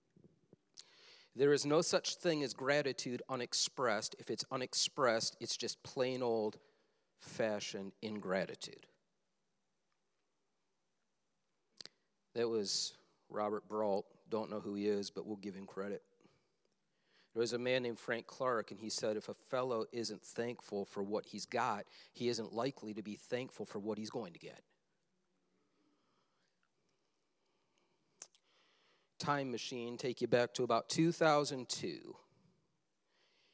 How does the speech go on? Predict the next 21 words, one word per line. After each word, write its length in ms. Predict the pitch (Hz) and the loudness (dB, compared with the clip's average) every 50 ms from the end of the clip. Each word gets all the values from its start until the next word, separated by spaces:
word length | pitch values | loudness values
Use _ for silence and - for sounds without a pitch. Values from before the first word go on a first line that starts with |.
| _ _ - | _ _ -20
In 100 | 120 113 | -18 -10
two 280 | - - - 160 165 160 | -6 -2 2 2 2 2
thousand 520 | - 160 151 147 143 143 - 135 127 120 | 4 6 6 6 6 4 2 0 -4 -4
two, 300 | - - 151 143 139 131 | -4 -2 0 0 0 0
we 160 | 123 123 120 | 0 2 2
would 140 | 113 110 - | 2 2 0
come 220 | - 123 113 110 92 | 0 -2 0 -2 -2
to 60 | 92 | -4
church. 840 | - - - 175 180 170 160 - - - - - - - - - - - - _ _ _ _ _ _ _ _ _ _ _ _ _ _ _ _ _ _ _ _ _ _ _ _ _ _ _ _ _ _ _ _ - - - - _ _ _ _ _ _ _ | -4 0 4 8 8 8 8 6 0 -6 -4 -4 -4 -4 -6 -8 -10 -14 -20 _ _ _ _ _ _ _ _ _ _ _ _ _ _ _ _ _ _ _ _ _ _ _ _ _ _ _ _ _ _ _ _ -12 -12 -12 -14 _ _ _ _ _ _ _
My 120 | - 98 95 | -8 -4 0
son 400 | 170 - - 165 143 143 143 143 | 2 4 6 6 6 6 4 2
wasn't 300 | 139 131 123 135 131 110 | 2 2 0 -2 -6 -4
born 300 | 131 131 135 131 127 127 | -2 0 0 0 -2 -2
yet. 280 | 131 127 123 123 - - _ _ _ _ _ _ _ _ _ _ _ _ _ _ _ _ - - - - | -4 -4 -4 -4 -6 -8 _ _ _ _ _ _ _ _ _ _ _ _ _ _ _ _ -20 -14 -2 2
Daughter 280 | 117 117 120 120 117 | 4 4 4 4 2
wasn't 320 | 107 107 110 104 110 101 78 | 0 -2 -2 -4 -6 -6 -2
born 300 | 117 113 110 110 110 107 | -2 0 0 -2 -4 -6
yet. 260 | 113 110 110 113 - _ _ _ _ _ _ _ _ _ _ | -8 -8 -8 -10 -12 _ _ _ _ _ _ _ _ _ _
It's 120 | - - - | -12 -8 -6
just 300 | - 127 120 - - 117 | -4 -2 -2 -2 -4 -4
us. 420 | - - - - - - - - | -8 -8 -6 -6 -6 -6 -6 -10